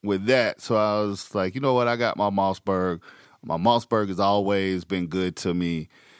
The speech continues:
So, like, let me use that. And I called you. I, I think we were texting back and forth, and I was like,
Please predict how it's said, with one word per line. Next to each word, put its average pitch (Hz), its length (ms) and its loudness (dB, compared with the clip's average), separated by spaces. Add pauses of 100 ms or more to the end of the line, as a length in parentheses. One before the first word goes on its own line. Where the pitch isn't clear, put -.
(120)
So, - 180 -8
like, 85 220 0
let 101 120 0
me 117 80 2
use 101 240 -2
that. 98 200 2
And 92 100 -2
I 107 100 0
called 101 380 0
you. 139 80 2
I, 110 260 2
I 87 300 -8
think 120 180 0
we 123 120 2
were 131 100 0
texting 123 320 0
back 104 160 0
and 98 80 -8
forth, 98 240 0
and 90 100 -4
I 90 40 -2
was 87 140 -6
like, 90 220 -2